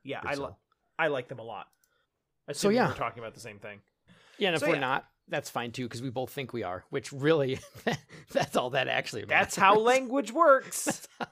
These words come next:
Speaker 2: how <laughs> Oh, yeah, it's pretty good. Oh, man. All right, so Alicia Dragoon. This was a podcast request?
Speaker 1: This was a podcast request.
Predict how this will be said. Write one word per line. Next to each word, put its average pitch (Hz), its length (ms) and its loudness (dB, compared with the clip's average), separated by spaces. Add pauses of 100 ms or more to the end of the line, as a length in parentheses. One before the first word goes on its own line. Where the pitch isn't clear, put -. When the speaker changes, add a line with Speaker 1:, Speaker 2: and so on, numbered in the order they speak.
Speaker 2:
how - 60 -8 (840)
<laughs> - 80 0 (1900)
Oh, 135 260 -2
yeah, 214 300 -6 (160)
it's - 180 -20
pretty 147 180 -6
good. 135 300 -4 (580)
Oh, 185 200 4
man. 139 280 -4 (680)
All 220 80 10
right, 175 140 6
so 151 280 6 (560)
Alicia 143 680 -6 (560)
Dragoon. 107 360 -8
This 139 160 -6
was 151 100 -4
a 98 760 -6
podcast 139 520 -4
request? 427 540 -6
Speaker 1:
This 139 220 -6
was 170 160 -4
a - 40 -8
podcast 208 540 0
request. 110 460 -10